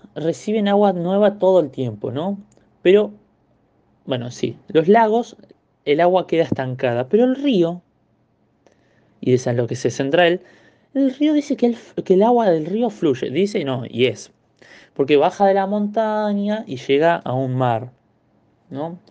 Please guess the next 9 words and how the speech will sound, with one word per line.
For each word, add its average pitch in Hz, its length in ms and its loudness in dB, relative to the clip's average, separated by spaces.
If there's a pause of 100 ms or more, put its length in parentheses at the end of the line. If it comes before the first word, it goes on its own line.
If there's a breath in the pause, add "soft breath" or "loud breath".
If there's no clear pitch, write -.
(120)
O 135 380 2 (180)
capaz 131 340 -10
que 131 80 -8
no. 120 140 -8 (2000 loud breath)
Em, 175 800 2 (100)
y 208 120 -6
él 285 120 -2
dice 262 380 -4 (360 loud breath)
que 202 280 4